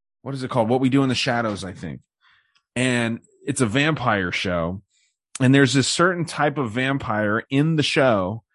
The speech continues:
that's an emotional vampire or, like, an energy sucking vampire, right? And everyone knows somebody like this. And they even kinda make jokes in the show that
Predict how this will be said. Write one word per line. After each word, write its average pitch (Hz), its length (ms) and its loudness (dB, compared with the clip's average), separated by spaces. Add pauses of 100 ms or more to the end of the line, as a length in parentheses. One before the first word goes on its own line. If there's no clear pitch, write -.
(220)
that's 127 280 -2
an 135 180 -2
emotional 131 720 0
vampire 98 580 -2
or, 92 120 0
like, 98 200 -2
an 104 120 -6
energy 123 420 0
sucking 110 480 -8
vampire, 82 640 -8
right? 90 320 -4 (720)
And 127 560 2 (1400)
everyone 165 380 2
knows 147 240 4
somebody 101 400 0
like - 260 -10
this. - 340 -8
And 123 120 4
they 135 80 8
even 151 240 6
kinda 139 220 -2
make 123 180 -4
jokes 123 340 0
in 123 80 -2
the 104 80 -2
show 123 400 0
that 82 200 -6